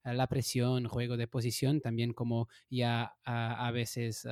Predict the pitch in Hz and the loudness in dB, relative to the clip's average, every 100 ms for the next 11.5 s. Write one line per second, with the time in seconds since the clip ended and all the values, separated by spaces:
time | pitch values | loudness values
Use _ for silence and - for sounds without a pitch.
0 | - 120 117 113 107 117 120 110 110 110 | -2 2 2 0 0 -2 -2 -4 -4 -4
1 | - 117 110 110 107 120 143 170 - - | -6 -8 -4 -2 0 2 2 2 -2 -20
2 | _ 160 165 170 165 165 175 165 160 156 | _ 4 4 4 2 2 2 2 2 4
3 | 160 143 143 139 151 156 147 127 151 147 | 2 2 2 4 4 6 4 4 0 0
4 | 139 147 135 143 143 143 139 139 135 139 | 2 0 0 0 2 2 2 2 2 2
5 | 135 131 135 117 123 - 127 113 117 117 | 2 2 0 0 0 0 -2 0 -2 -2
6 | 110 107 - - - _ 135 143 156 147 | -2 -6 -12 -20 -20 _ 0 4 4 2
7 | 151 160 160 170 170 180 - 147 135 135 | 0 0 2 4 4 2 -2 -2 0 0
8 | 135 131 147 - 151 151 147 147 143 - | 0 0 2 0 0 2 4 4 2 0
9 | - 139 143 139 135 131 127 131 135 135 | 0 0 0 0 0 0 0 0 0 -2
10 | 139 165 170 - - 127 123 139 135 139 | -2 -6 -8 -8 -4 -2 -2 -4 -6 -4
11 | 135 135 127 131 147 | -2 -2 0 2 0